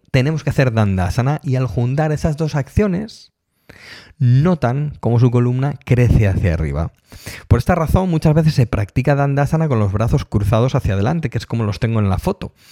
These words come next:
Porque, como sabemos, en Dandasana las manos están apoyadas en el suelo y nos ayudan a crecer hacia arriba. Pero sin la ayuda de las manos, solo tendremos la acción de los pies, la acción de las piernas que previamente hemos aprendido en Tadasana,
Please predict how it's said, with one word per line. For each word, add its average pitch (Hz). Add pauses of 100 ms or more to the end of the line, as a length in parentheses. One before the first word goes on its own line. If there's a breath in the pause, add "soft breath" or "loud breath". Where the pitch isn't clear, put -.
(280 loud breath)
Porque, 98
como 90
sabemos, 151
en 113
Dandasana 113
las 107
manos 117
están 117
apoyadas 101
en 92
el 92
suelo 135 (140)
y 113
nos 110
ayudan 113
a 117
crecer 104
hacia 95
arriba. 90 (720 loud breath)
Pero 110
sin 101
la 101
ayuda 123
de 139
las 139
manos, 170
solo 123
tendremos 131
la 117
acción 123
de 139
los 160
pies, - (460)
la 101
acción 123
de 127
las 131
piernas 156
que 123
previamente 107
hemos 95
aprendido 123
en 156
Tadasana, 180